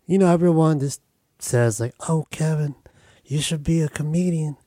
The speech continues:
You should be a comedian. You're so funny." Well, fuck, man. I don't wanna be a fucking comedian, you know? But this is my, this is a petty attempt.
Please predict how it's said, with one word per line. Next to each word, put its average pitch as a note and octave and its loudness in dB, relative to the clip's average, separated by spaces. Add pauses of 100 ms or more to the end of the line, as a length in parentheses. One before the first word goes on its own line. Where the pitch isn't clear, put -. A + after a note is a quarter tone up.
(400)
You D#3+ -4
should D#3 -6
be F3 -2
a E3+ -4
comedian. F3 -2
You're E3+ -2
so F3+ -2
funny." F3 -2
Well, D3 2
fuck, D#3+ 2
man. C3 2
I C3 2
don't D#3+ 6
wanna C#3+ 4
be C#3 2
a B2 4
fucking C3 2
comedian, A#2 0 (640)
you B2+ -4
know? C3 4 (1600)
But C3 2
this D3 4
is D3+ 0
my, C#3 4 (300)
this A#2+ -2
is C3+ 0
a C#3 6
petty D3 4
attempt. F3+ 2